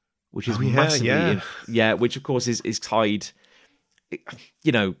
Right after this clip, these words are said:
Speaker 1: simultaneously and whatever. I don't want,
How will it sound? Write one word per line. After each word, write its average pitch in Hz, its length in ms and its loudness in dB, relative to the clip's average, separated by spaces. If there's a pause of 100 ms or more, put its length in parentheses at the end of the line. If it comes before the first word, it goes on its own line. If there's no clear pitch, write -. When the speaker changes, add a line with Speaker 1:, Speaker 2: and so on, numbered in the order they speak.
(180)
Speaker 1:
simultaneously 139 1000 -2
and 95 360 -4 (160)
whatever. 107 420 0
I 98 80 0
don't 120 200 2
want, - 100 -8